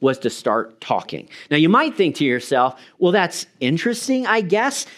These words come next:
but I don't know how that's really gonna make that much of a difference." Well, I think if you wanna overcome anxiety the way that Jesus did,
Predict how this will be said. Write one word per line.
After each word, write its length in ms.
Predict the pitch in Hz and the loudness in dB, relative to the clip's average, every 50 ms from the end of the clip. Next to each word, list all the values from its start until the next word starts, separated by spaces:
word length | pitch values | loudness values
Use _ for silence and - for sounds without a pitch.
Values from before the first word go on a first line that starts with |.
| - - | -4 -2
but 160 | 190 208 - - | 0 0 0 0
I 160 | 156 196 247 | 0 0 0
don't 180 | 254 226 190 175 | 2 2 2 2
know 140 | 170 175 | 2 0
how 160 | 165 147 160 160 | 0 0 0 0
that's 300 | 156 151 139 - - - | 0 -2 -2 -4 -4 -2
really 360 | 143 139 151 160 156 151 139 | 2 2 4 4 4 4 4
gonna 240 | 123 131 139 131 123 | 2 2 0 0 0
make 300 | 123 143 160 143 - - | 0 0 0 -2 -2 -2
that 240 | 135 127 127 - 135 | 0 0 0 0 -2
much 300 | 127 123 120 - - - | -4 -4 -4 -6 -4 -4
of 160 | - 123 107 | -2 -2 0
a 80 | 113 110 | -2 0
difference." 560 | 107 139 151 147 151 - 98 85 82 - - | 0 0 0 0 -2 -4 -4 -4 -4 -6 -4
Well, 260 | - 123 139 170 - - - - - - - | 0 0 2 0 0 -4 -12 -18 -14 -6 -2
I 180 | - - 226 233 | 0 0 2 2
think 200 | 226 202 135 117 | 2 0 0 0
if 100 | 113 117 | -2 0
you 100 | 143 170 | 0 2
wanna 200 | 196 214 202 180 | 2 2 0 0
overcome 420 | 156 156 165 160 - 165 151 139 | 0 0 -2 -2 -2 -2 -2 -2
anxiety 440 | 139 139 135 120 123 110 110 107 113 | -2 -2 -2 -2 -2 -2 -2 -2 -2
the 100 | 110 113 | 0 0
way 120 | 107 107 107 | 0 0 0
that 120 | 101 104 | -2 -4
Jesus 460 | 104 107 104 104 104 101 113 107 - - | -6 -4 -4 -4 -4 -2 -4 -6 -4 -2
did, 300 | - 98 90 87 - | 0 0 0 0 -2